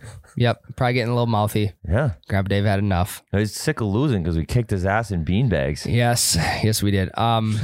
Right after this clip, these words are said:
Speaker 2: <laughs>
Speaker 1: Tyler, give us just a, give us a recap of the bachelor party.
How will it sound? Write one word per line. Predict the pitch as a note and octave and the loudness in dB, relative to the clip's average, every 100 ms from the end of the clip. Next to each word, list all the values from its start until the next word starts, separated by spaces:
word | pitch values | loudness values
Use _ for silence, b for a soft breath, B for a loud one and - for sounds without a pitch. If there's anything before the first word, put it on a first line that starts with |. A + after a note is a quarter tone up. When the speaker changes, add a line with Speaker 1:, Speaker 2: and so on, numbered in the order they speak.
| - | -4
Speaker 2:
<laughs> | B2 - | -6 -2
Speaker 1:
Tyler, | F3+ D#3 | 0 0
give | D3 A3+ | -2 -2
us | A#3 | -2
just | A3 - | -2 -2
a, | C#3 A2+ F#2+ | 0 -2 -4
give | A#2 G3 | -4 -2
us | C#4 | 0
a | A3 | 0
recap | C#3 B2 G#2+ G#2+ G2+ | 0 0 0 0 0
of | G#2+ | -2
the | |
bachelor | F#2 F#2+ G2 - F#2 | 0 0 0 0 0
party. | - F#2+ G2 F#2+ | 0 2 2 0